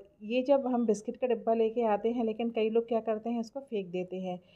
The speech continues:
लेकिन मैं इसको बिल्कुल भी नहीं फेंकती हूँ। आपने देखा होगा इसमें सेवइयाँ रखी हुई हैं, क्योंकि इसकी डिब्बे की जो प्लास्टिक है वो काफ़ी मजबूत है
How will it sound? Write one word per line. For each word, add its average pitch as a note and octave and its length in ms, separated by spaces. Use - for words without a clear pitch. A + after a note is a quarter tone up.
लेकिन A#3 300
मैं A#3 280
इसको A#3 280
बिल्कुल G#3 360
भी G#3 220
नहीं A3+ 260
फेंकती G#3+ 360
हूँ। B3+ 260
आपने A3 220
देखा G#3 260
होगा A3 160
इसमें B3 240
सेवइयाँ G#3 480
रखी A3 200
हुई A3 220
हैं, A#3+ 220
क्योंकि B3+ 180
इसकी D#4+ 320
डिब्बे A#3 340
की C4+ 160
जो C#4+ 100
प्लास्टिक G3+ 460
है C#4+ 80
वो C4 120
काफ़ी A#3+ 300
मजबूत G#3 500
है F3+ 160